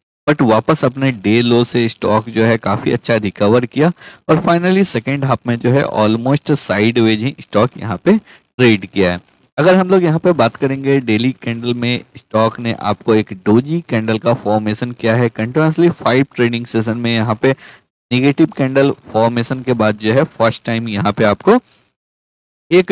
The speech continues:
डोजी कैंडल का फॉर्मेशन किया है। अब अगर यहाँ पे हम लोग देखेंगे तो क्लियरली एक अच्छा मूवमेंट हुआ था, वापस से रिट्रेसमेंट हुआ,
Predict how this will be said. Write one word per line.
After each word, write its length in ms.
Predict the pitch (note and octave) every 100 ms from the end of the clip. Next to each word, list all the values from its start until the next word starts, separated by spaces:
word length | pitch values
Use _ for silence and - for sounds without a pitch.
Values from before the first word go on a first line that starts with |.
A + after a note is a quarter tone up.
| E3+
डोजी 300 | A#2+ B2+ C3+
कैंडल 300 | D3+ A#2+ A2
का 120 | A2+
फॉर्मेशन 500 | D3 B2 A2 G2+ A2+
किया 260 | G#2 - F#2+
है। 60 | -
अब 140 | C#3+ E3
अगर 180 | F3
यहाँ 280 | D3+ G#2+ C#3
पे 100 | D#3+
हम 100 | D#3+
लोग 140 | D3+ D3
देखेंगे 360 | C3+ C3+ C#3
तो 100 | C#3
क्लियरली 460 | C#3 B2+ B2 B2 C3+ -
एक 120 | A2
अच्छा 220 | G#2+ - C#3+
मूवमेंट 440 | C3 B2+ C3 B2
हुआ 140 | B2
था, 140 | A#2 C3
वापस 380 | A#2 F#2+ A2 A2
से 140 | B2+
रिट्रेसमेंट 680 | G#2+ G2+ G#2+ G#2 C3+ C3 C3+
हुआ, 200 | C3